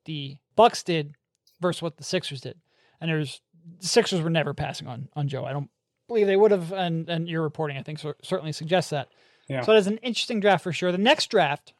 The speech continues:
Speaker 1: n-, not quite as interesting, uh, not
Speaker 2: <laughs>
Speaker 1: quite as much of a hit. So I guess just the overall sense of the team, where they were at, what sort of, like, the, I hate to use this word 'cause it's become the word of the year,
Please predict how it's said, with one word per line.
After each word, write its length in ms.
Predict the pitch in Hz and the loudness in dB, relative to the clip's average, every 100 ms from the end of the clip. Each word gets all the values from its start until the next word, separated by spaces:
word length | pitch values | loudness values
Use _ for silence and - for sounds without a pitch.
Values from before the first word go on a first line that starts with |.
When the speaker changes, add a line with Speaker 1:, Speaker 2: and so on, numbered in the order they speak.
| _ | _
Speaker 1:
n-, 160 | 185 208 330 | -12 -12 -6
not 260 | 220 233 | -4 -4
quite 220 | - 220 | 2 4
as 120 | 190 143 | 4 0
interesting, 420 | - - - _ _ - | -8 -16 -20 _ _ -10
uh, 200 | 147 143 | -6 0
not 200 | 165 180 | 2 2
Speaker 2:
<laughs> 40 | |
Speaker 1:
quite 220 | - 165 | 2 2
as 100 | 156 | 2
much 300 | 143 156 - - _ _ _ _ - | -2 -2 -2 -8 _ _ _ _ 4
of 320 | 202 190 175 | 8 8 6
a 300 | 190 170 160 | 4 4 2
hit. 340 | 156 - 185 - | 0 2 0 4
So 120 | 233 | 2
I 40 | |
guess 200 | 294 320 - _ _ _ _ | 4 0 -6 _ _ _ _
just 200 | 277 - | -10 -6
the 100 | 277 | 4
overall 460 | 262 330 311 269 | 4 6 6 6
sense 340 | 214 - 233 220 | 6 2 -2 0
of 260 | 214 180 160 | -4 -4 -6
the 280 | 175 160 151 | -6 -6 -8
team, 560 | - - 233 220 202 196 | -14 -4 -2 0 0 2
where 220 | 214 233 | 6 6
they 140 | 220 | 6
were 140 | 190 190 | 6 4
at, 360 | 180 165 160 - | 4 4 2 -2
what 280 | 196 208 220 _ _ _ | 0 0 0 _ _ _
sort 260 | - 214 | 0 2
of, 60 | 185 | 4
like, 260 | 180 165 - | 2 0 -8
the, 280 | 170 165 151 - _ _ _ _ - | -6 -6 -6 -10 _ _ _ _ -12
I 240 | 156 190 | -12 -4
hate 200 | 156 175 | -2 -2
to 80 | - | -2
use 140 | 165 | -6
this 100 | - | -2
word 160 | 185 165 | 0 0
'cause 40 | |
it's 100 | 147 | -4
become 240 | - - 156 | -10 -6 -4
the 160 | 143 139 | -4 -8
word 400 | 151 165 165 147 - - | -4 0 0 -2 -8 -10
of 100 | 147 | -6
the 160 | 139 143 _ _ | -6 -8 _ _
year, 400 | 175 180 156 135 | -4 0 0 -2